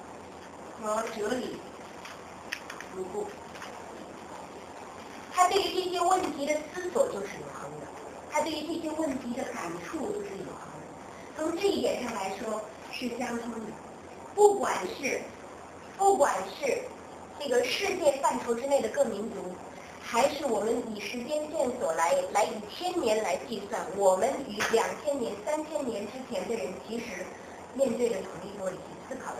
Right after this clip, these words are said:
同一个问题。那么我们看这篇作品，就是我给大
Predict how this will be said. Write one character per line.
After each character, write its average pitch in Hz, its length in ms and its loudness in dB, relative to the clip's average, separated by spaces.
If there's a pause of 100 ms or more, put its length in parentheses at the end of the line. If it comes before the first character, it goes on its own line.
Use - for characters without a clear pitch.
同 - 80 -10 (200)
一 - 40 -10
个 160 100 -8
问 - 80 -8
题。 - 80 -10 (800)
那 277 80 10
么 277 100 12
我 220 140 4
们 240 160 0
看 277 240 -2 (160)
这 247 80 -4
篇 277 260 -4
作 269 200 -4
品， 190 140 -6 (100)
就 208 60 -8
是 202 100 -4
我 202 80 0
给 175 140 -4
大 202 120 -4